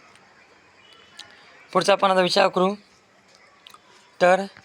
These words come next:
याला अर्ज शुल्क म्हणजे काय, अ, याला फी किती बघा मित्रांनो, तर जनरल ओबीसी आणि ईडब्ल्यूएससाठी, म्हणजे जनरल ओबीसी किंवा आर्थिक मागाससाठी तुम्हाला आठशे रुपये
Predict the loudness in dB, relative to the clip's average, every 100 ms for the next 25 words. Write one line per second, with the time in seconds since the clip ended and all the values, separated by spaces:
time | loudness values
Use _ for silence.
0 | _ _ -6 -2 0 -2 -6 _ _ _
1 | _ -20 -20 -20 -20 -8 -6 -2 -2 -2
2 | -4 -4 -2 -2 -4 -6 -12 -8 -4 0
3 | 0 -2 -6 _ -8 -8 -6 -4 -2 -2
4 | -2 -4 -2 -2 -4 -12 -20 -20 -6 -4
5 | 0 2 2 2 -2 -2 -2 0 0 0
6 | -2 -2 0 0 0 -2 -2 -4 -8 -20
7 | -20 -16 -8 -4 -2 0 0 0 -2 -6
8 | -4 -4 -4 -6 -14 -20 -20 -4 0 0
9 | 0 -4 -4 -2 -2 -2 -4 -6 -2 0
10 | 0 -2 -10 -20 -20 -20 -12 -6 -4 -4
11 | -4 -2 -4